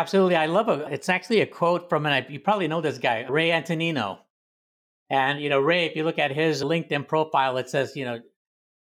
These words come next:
ten-year overnight success. <laughs>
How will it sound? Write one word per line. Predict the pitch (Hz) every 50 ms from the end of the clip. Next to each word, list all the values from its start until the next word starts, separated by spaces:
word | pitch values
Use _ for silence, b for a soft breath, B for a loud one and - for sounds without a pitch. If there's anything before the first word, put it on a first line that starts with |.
| _ _ _ _ _ -
ten-year | - 202 202 196 185 185 185 190 185 180
overnight | 156 165 165 165 147 160 156 151 147 143 135 -
success. | - 123 - - - 113 90 78 - - - - _ _ _ _ _ _ _ _ _ _ _ _ -
<laughs> | B